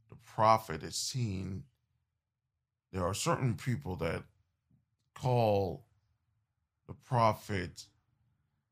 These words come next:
in the latter part of the Quran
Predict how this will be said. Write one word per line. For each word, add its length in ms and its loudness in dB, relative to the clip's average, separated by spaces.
in 120 -2
the 120 2
latter 540 8
part 340 2
of 120 0
the 60 0
Quran 920 2